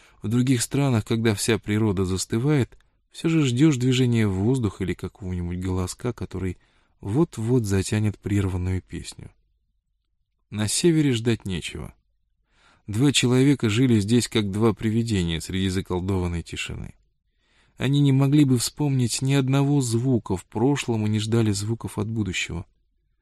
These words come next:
Эта неземная тишина была извечна. Спокойное молчание вечности. Их глаза были обращены к северу.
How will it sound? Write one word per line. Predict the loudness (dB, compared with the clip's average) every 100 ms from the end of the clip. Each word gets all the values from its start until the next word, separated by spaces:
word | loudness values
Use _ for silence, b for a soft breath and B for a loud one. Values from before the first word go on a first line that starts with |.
| _ _ _ _
Эта | -6 -4 -2
неземная | 0 0 0 2 2
тишина | 0 -4 -2 0 0
была | 2 2 2 2
извечна. | 2 0 -2 -2 -4 -8 -12 -16 _ _ _ _ _
Спокойное | -20 -14 -14 -8 -4 -2 0 0 -2
молчание | -2 -4 -4 -4 -4 -4 -6 -8 -12 _
вечности. | -14 -8 -8 -6 -10 -12 -16 -16 -20 -20 _ _ _ _ _ _ _ _ _ _ _ _
Их | 0 4
глаза | 6 6 6 2
были | 4 4 4
обращены | 4 2 2 0 -2
к | -2
северу. | -4 -4 -4 -8